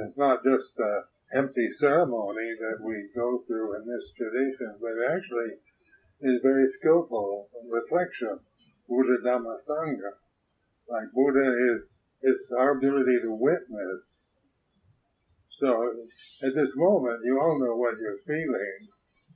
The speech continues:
You just observe. It's like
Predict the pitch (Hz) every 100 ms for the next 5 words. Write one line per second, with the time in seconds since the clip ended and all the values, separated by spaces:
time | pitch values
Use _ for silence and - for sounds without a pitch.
0 | - 123 120 110 123 - _ _ - 104
1 | 104 110 156 151 110 104 123 - _ _
2 | - _ _ _ _ _ _ _ _ _
3 | _ _ _ 117 98 120 113